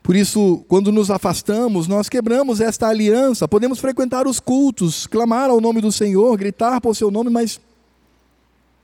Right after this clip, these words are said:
a questão é o âmago, é o coração. E, meus irmãos, quando nós quebramos esta aliança,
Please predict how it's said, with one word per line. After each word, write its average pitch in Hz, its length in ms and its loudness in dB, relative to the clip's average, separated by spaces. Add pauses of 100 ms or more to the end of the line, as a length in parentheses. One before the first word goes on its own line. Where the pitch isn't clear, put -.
(920)
a 165 80 -2
questão 233 440 0
é 240 120 -2
o 226 200 2
âmago, 185 500 2
é 180 100 0
o 202 60 4
coração. 247 680 -2 (2750)
E, 185 80 4
meus 247 180 4
irmãos, 254 280 4
quando 254 220 0
nós 254 180 0
quebramos 226 500 2
esta 214 300 -2
aliança, 185 800 -2